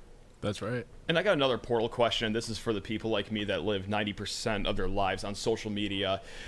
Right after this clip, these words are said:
Speaker 2: We're scrolling Twitter, and all of a sudden we see, hey, um, transfer portal guy X has, uh, interest from these schools. And of course, you know, you don't have to name names. I, I'm sure you don't. Um, but what does that mean, like, when a school shows interest in a portal kid? Like, does that mean you guys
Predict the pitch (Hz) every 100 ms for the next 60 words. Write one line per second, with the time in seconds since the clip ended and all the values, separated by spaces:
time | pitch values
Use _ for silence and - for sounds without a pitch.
0 | - - 147 185 185 - 160 160 147 143
1 | 151 143 131 - 151 139 139 151 135 104
2 | 95 123 127 127 123 123 117 - - 165
3 | 160 135 147 147 127 131 127 - 131 -
4 | - 123 113 123 117 117 156 170 - 185
5 | - - 147 147 127 104 139 147 131 -
6 | - 143 135 120 110 120 120 - 127 113
7 | 120 95 117 98 - - 98 - 98 95
8 | 90 104 101 95 107 110 95 107 101 127
9 | 113 95 123 127 123 - - - - -
10 | - - 196 208 196 - 202 196 285 330
11 | 185 214 202 151 165 - - 165 - -
12 | - 156 143 131 131 131 131 113 120 120
13 | 113 - 113 107 120 107 131 151 131 139
14 | 120 113 120 120